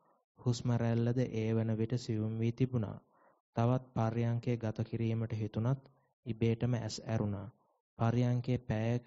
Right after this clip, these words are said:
කාලයක් සම්පූර්ණ වීමට තවත් විනාඩි හතරක්ද තිබුණා. කරුණාවෙන් කරුණු පහ-,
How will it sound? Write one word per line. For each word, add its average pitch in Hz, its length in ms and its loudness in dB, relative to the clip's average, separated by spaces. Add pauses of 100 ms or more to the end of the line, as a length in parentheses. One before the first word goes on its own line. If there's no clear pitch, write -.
කාලයක් 110 580 -4
සම්පූර්ණ 113 600 -2
වීමට 110 340 -2
තවත් 107 460 -4
විනාඩි 107 400 -4
හතරක්ද 104 580 -4
තිබුණා. 113 460 2 (560)
කරුණාවෙන් 117 680 4
කරුණු 113 400 -2
පහ-, 107 360 -2